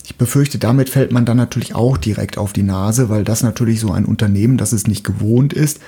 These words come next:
mal völlig überfordert. Also ja, ich glaub, ein Tipp kann durchaus auch sein, zu sagen, fang erstmal klein an. Die Bürostühle sind sicherlich kein schlechter Punkt. Ein überschaubar großes Projekt,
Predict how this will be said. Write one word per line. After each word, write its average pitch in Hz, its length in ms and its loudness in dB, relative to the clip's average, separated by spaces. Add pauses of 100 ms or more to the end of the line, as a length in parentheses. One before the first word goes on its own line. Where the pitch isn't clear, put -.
(320)
mal 113 120 0
völlig 120 400 0 (220)
überfordert. 110 880 -2 (220)
Also 104 280 -6 (600)
ja, - 80 -8
ich - 100 -8
glaub, - 220 -8
ein 110 180 0
Tipp - 220 -2
kann 117 180 2
durchaus 120 440 0
auch 110 100 -2
sein, 113 320 2
zu 117 100 -2
sagen, 104 220 0 (260)
fang 120 320 0
erstmal 113 340 -2
klein 95 400 -2
an. 214 240 2 (800)
Die 95 60 2
Bürostühle 175 680 2
sind 131 200 0
sicherlich 120 480 -2
kein 107 240 0
schlechter - 500 -4
Punkt. 226 300 0 (400)
Ein 104 200 0
überschaubar 104 680 0
großes 107 480 -6
Projekt, 165 520 -2